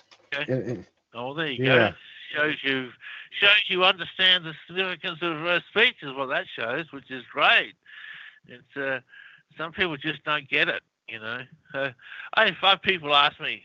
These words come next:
Speaker 1: you know, "Well, what can you use this for?" And I go, "What do you mean, what can you use it
Speaker 2: <laughs>
Speaker 1: for?" It's just, what, <laughs> it's like, gee whiz, that's the dumbest question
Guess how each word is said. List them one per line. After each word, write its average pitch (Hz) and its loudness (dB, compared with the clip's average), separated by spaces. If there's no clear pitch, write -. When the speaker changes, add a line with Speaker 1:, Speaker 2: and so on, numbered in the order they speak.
Speaker 1:
you 123 -18
know, 135 -10
"Well, 190 -10
what 254 -6
can 254 -20
you 202 -12
use 220 -10
this 175 -8
for?" 95 -8
And - -12
I 180 -8
go, 117 -8
"What 247 0
do 247 -4
you 226 -8
mean, 269 -6
what - 6
can 202 -12
you 190 6
use 185 4
it 135 0
Speaker 2:
<laughs> - -6
Speaker 1:
for?" 175 4
It's 196 -8
just, 202 -14
what, - -6
<laughs> - -20
it's 170 -16
like, 165 -6
gee 190 -12
whiz, 160 -8
that's 160 -10
the 147 -18
dumbest 151 -10
question 160 -8